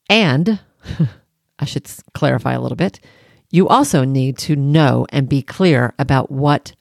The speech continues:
kind of referrals you want. Who is your ideal client? Who do you want to work with? What are you passionate about? What do you love? Who do you love? What kind of work do you really want to do? What kind of referrals do you want?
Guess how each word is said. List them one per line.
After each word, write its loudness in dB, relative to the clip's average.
kind -2
of -4
referrals -2
you -4
want. -2
Who 2
is 2
your 4
ideal 2
client? -4
Who 0
do -2
you 4
want 2
to 2
work 0
with? -4
What 0
are 0
you -2
passionate -2
about? -2
What 2
do 0
you 0
love? 0
Who 2
do 2
you 2
love? -2
What 0
kind 0
of -2
work 0
do -4
you 0
really 0
want -2
to -2
do? -2
What 0
kind -2
of 0
referrals 0
do -4
you 2
want? 0